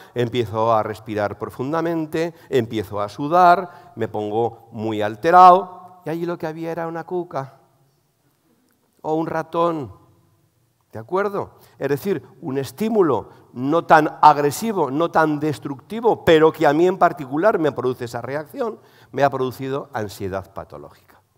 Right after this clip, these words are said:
Y además la gran diferencia es que en la ansiedad normal lo que el sujeto hace es enfrentarse o huir, respuesta adaptativa. Tiene que ver con salvar la vida.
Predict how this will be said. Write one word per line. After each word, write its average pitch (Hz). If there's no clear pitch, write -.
Y 151
además 233
la 202
gran 220
diferencia 202
es 196
que 185
en 156
la 143
ansiedad 135
normal 165
lo 139
que 143
el 120
sujeto 180
hace 160
es 185
enfrentarse 139
o 120
huir, 131
respuesta 107
adaptativa. 131
Tiene 113
que 113
ver 120
con 208
salvar 214
la 107
vida. 147